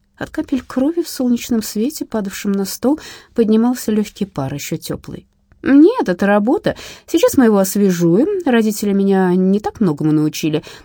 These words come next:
Должны были показать нам, как всё это делается, прежде чем уехать. Но Питер научил меня этому. А Тома доить коз. Думаю, это похоже уже на что-то", — сказала она.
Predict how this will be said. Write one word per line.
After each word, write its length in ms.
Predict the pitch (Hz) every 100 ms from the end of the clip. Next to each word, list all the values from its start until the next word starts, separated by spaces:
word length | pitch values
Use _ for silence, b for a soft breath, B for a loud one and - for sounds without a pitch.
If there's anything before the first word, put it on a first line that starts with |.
| -
Должны 420 | 214 214 214 214
были 360 | 190 196 190 180
показать 500 | 196 208 202 185 -
нам, 200 | 185 170
как 140 | 185 180
всё 180 | 208
это 140 | 185 214
делается, 540 | 240 403 220 - 147
прежде 300 | - 143 -
чем 200 | - 151
уехать. 400 | 147 147 151 160 B B -
Но 280 | 262 277 262
Питер 340 | 453 - 156
научил 400 | 143 139 - 143
меня 300 | 147 147 143
этому. 400 | 147 151 147 170 - _
А 520 | - 202 202 196 196 190 _
Тома 300 | 262 269 359 494
доить 320 | 302 269 311 -
коз. 440 | 160 139 - - _ -
Думаю, 800 | 220 226 196 226 202 208 202 202 B B
это 880 | 208 - - 214 208 202 190 190 190
похоже 480 | 330 - 165 135 139
уже 160 | 143 165
на 120 | 180
что-то", — 400 | - 113 - 101
сказала 440 | - 160 151 143 147
она. 220 | -